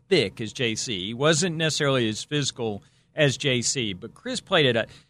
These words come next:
Chris played at a consistently high level as you can possibly play without ever making a Pro Bowl, which still kinda surprises me. But Chris was just so consistently good for such a long time. And, and J C was like, "Hey,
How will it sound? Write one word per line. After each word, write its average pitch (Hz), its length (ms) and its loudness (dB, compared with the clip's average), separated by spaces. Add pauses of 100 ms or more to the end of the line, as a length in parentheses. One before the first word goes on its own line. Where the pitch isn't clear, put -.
(140)
Chris - 260 -2
played 175 540 4
at 131 240 -2
a 123 240 4
consistently 156 920 -4
high 156 420 6
level 127 540 2
as 113 180 0
you 131 40 -8
can 110 200 -10
possibly 143 580 2
play 123 380 0
without 135 580 4 (140)
ever 127 180 -2
making 120 320 0
a 107 60 -2
Pro 117 240 -2
Bowl, 92 240 -4
which 120 180 -8
still 233 240 0
kinda 156 220 0
surprises 107 720 0
me. 110 260 0 (400)
But 131 440 2
Chris 196 340 2
was 180 140 -2
just - 240 -4
so 151 200 0
consistently 123 680 -8
good 117 340 -4
for - 100 -18
such - 240 -14
a 120 60 -10
long 113 320 0
time. 117 320 0
And, 107 160 -2 (260)
and 160 160 2
J 170 220 4
C 226 240 2
was 143 220 -2
like, 143 240 6
"Hey, 143 240 -4